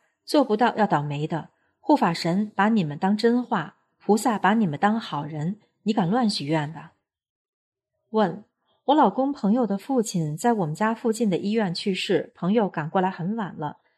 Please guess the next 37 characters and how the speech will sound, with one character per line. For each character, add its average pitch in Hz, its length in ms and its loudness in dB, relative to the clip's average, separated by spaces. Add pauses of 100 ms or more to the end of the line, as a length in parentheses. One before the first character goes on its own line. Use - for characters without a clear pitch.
所 - 200 0
以 247 80 2
拜 226 200 2
托 240 180 0
我 214 160 2
老 190 140 2
公 196 240 -2
帮 254 200 0
忙 185 320 -2 (240)
买 160 200 0
全 170 260 -4
套 208 200 -6
衣 226 160 -4
服 165 220 -4
给 151 140 -8
他 175 160 -6
父 208 200 -6
亲 170 200 -6
穿 240 260 -6
好 160 180 -6
回 147 180 -6
家 185 260 -4
的。 151 200 -8 (340)
因 233 100 0
为 240 100 4
比 233 120 -4
较 208 180 0
晚， 156 300 -6 (240)
买 180 160 2
的 185 120 0
白 175 180 2
色 220 140 -4
衬 214 200 -4
衫 233 220 -2
有 202 140 -2
点 156 200 -6
脏， 202 400 -2